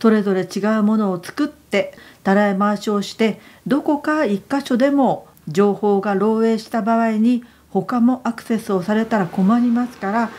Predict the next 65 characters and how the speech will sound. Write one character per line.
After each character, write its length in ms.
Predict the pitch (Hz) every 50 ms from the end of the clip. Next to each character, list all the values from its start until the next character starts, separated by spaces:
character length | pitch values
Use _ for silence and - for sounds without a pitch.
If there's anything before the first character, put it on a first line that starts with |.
| - - - -
そ 140 | - 247 254
れ 140 | 294 294 285
ぞ 100 | 285 262
れ 120 | 254 247
違 200 | 240 247 - 262
う 420 | 233 277 294 285 294 320 349 349 - -
ア 120 | 180 190
イ 80 | 190 175
デ 100 | 185 196
ィ 20 |
ー 20 | 185
と 120 | 185 202 185
パ 180 | - 214 208
ス 140 | 214 - -
ワ 220 | 277 294 294 294
ー 20 | 285
ド 140 | 285 269 269
を 40 |
振 120 | 254 - 208
っ 20 | -
て 200 | - - - 214
い 60 | 202
く 160 | 208 - 214
ん 60 | 196
で 160 | 180 175 165
す 100 | - -
よ 120 | 156 147 143
ね。 320 | 170 214 226 233 226 226 - - - - - - - - - - - - - - -
そ 120 | - 302
の 160 | 294 370 349 339
パ 180 | - 294 285
ス 160 | 285 - -
ワ 300 | 311 302 311 302 294 285
ー 20 | 233
ド 160 | 196 185 175
が 300 | 180 220 233 226 208 - - - - - - _ -
た 140 | - 233 247
ま 300 | 269 311 320 311 320 311
に、 240 | 320 339 320 - - - - _ _ _ - - -
銀 180 | 151 175 175 160
行 220 | - 190 185 185
な 160 | 190 208 208
ど 220 | 202 208 190 185 190
は 320 | 208 226 226 208 - - - - -
よ 160 | 180 190 247 285
く 480 | - - - 269 269 247 190 - - -
し 180 | - - -
ば 140 | 165 208 208
ら 140 | 190 180 170
く 120 | - -
パ 180 | 156 170 170 170
ス 120 | - -
ワ 180 | 226 254 247 254
ー 40 | 208
ド 140 | 202 175
を 40 | 160
変 240 | 143 147 196 214 220
更 220 | 220 262 254 254
し 80 | 240 -
て 120 | - 226
い 140 | 175 151 170
な 180 | 185 233 302 339
い 80 | 311
か 160 | - - 190 190
ら、 220 | 233 233 196 -